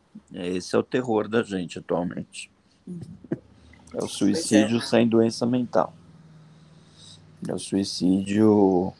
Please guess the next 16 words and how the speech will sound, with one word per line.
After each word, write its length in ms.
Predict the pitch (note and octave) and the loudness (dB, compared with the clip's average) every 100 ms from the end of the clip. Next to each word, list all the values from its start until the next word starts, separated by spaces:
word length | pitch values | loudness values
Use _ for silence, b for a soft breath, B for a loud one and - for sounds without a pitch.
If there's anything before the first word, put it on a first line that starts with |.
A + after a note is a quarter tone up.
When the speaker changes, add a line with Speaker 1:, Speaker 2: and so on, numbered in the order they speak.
| b b b _ | b b b _
Speaker 1:
impulsivo, 1600 | G2 F#2+ - G#2 - - G2 A2 A#2 A2 G2 F#2+ F2+ F2 E2 E2+ - | -2 0 4 2 2 2 6 6 6 4 4 4 4 0 -2 -8 -12
que 300 | - E2+ F2 - - | -8 -6 -4 -4 -2
a 60 | F2+ | -2
gente 280 | F2+ F#2+ | -2 -2
falou 280 | - F#2+ G2 | 4 6 6
de 100 | F#2 | 2
criança 440 | - F#2+ G2 F#2 E2 | 2 2 0 0 -2
e 20 | |
adolescente, 880 | F2 G2 F#2+ F#2 - F#2 G#2+ - B2 | 0 0 0 -4 -4 -4 -4 -2 0
é 100 | A2+ | 2
lá 240 | G#2+ G2+ | 2 2
que, 360 | - B2 A2+ - | -2 -8 -8 -10
que 60 | G#2+ | -14
você 380 | G#2 G2+ G2 | -12 -4 -2
tem 300 | - A2 G#2 | 0 0 0
esse, 380 | G2 - A2 G#2 | -2 -6 -6 -4